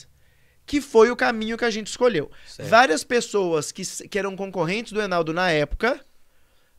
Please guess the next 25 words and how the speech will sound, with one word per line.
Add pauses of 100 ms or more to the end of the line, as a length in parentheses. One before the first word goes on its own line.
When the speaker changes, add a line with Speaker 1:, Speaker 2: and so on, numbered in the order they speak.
(200)
Speaker 2:
optaram, (120)
ou,
outros
mantiveram
a
mesma (220)
coisa
que
a
gente
fez, (340)
outros
optaram
por, (520)
"Vou
seguir
outro
ca-,
vou
envelhecer
com
o
meu
público."
Speaker 1:
Tá.